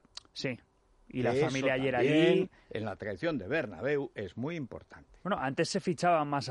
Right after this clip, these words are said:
Speaker 1: ahora ya menos, pero antes se preguntaba primero, "¿Cómo te va con la familia?".
Speaker 2: Eh, sí. "¿Tienes familia?
Speaker 1: Sí.
Speaker 2: ¿Qué familia tienes?".
Speaker 1: "¿Cuántas tienes?".
Speaker 2: Exacto.
Speaker 1: Si tenías más de una,
Speaker 2: No,
Speaker 1: ya
Speaker 2: no,
Speaker 1: había
Speaker 2: no,
Speaker 1: un
Speaker 2: no,
Speaker 1: problema.
Speaker 2: eso, el, el plural no entraba en la cabeza de don Santiago Bernabéu.
Speaker 1: Sí, es verdad, es verdad.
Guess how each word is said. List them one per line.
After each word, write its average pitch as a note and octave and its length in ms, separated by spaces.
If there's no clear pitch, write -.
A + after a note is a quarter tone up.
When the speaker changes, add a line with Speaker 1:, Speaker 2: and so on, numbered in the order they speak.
Speaker 1:
ahora F3+ 220
ya G3+ 160
menos, D3 300
pero C3+ 180
antes E3+ 220
se G3 140
preguntaba E3+ 480
primero, C#3+ 480
"¿Cómo F3+ 240
te F#3+ 80
va F#3 120
con E3+ 140
la D#3 80
familia?". F#3 640
Speaker 2:
Eh, - 40
sí. C3 300
"¿Tienes G3 360
familia? C3 560
Speaker 1:
Sí. - 120
Speaker 2:
¿Qué G3 120
familia E3+ 560
tienes?". F2 420
Speaker 1:
"¿Cuántas F3+ 440
tienes?". F#3+ 520
Speaker 2:
Exacto. C3+ 340
Speaker 1:
Si - 220
tenías D3 240
más E3+ 180
de D3+ 120
una, E3 180
Speaker 2:
No, D3+ 60
Speaker 1:
ya D#3+ 80
Speaker 2:
no, - 20
Speaker 1:
había D#3+ 140
Speaker 2:
no, D3+ 60
Speaker 1:
un A2 40
Speaker 2:
no, B2+ 80
Speaker 1:
problema. F#3+ 280
Speaker 2:
eso, C#3+ 120
el, B2 460
el G3+ 140
plural F3 420
no D#3 100
entraba C#3+ 400
en C#3+ 100
la A#2 120
cabeza A#2+ 340
de C3 80
don A2 160
Santiago A2+ 480
Bernabéu. F#2 480
Speaker 1:
Sí, - 160
es B2 300
verdad, A#2 220
es A2 60
verdad. A2 220